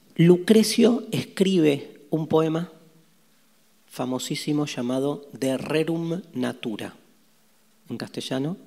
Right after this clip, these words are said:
de la naturaleza de las cosas. Y es un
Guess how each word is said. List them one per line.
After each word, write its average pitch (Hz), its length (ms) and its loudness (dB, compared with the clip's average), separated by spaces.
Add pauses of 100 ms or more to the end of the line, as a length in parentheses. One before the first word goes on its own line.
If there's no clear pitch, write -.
(140)
de 123 100 -2
la 117 100 -4
naturaleza 117 760 -8
de 147 80 -10
las 107 120 -14
cosas. - 460 -20 (880)
Y 160 120 2
es - 540 0
un 143 320 -4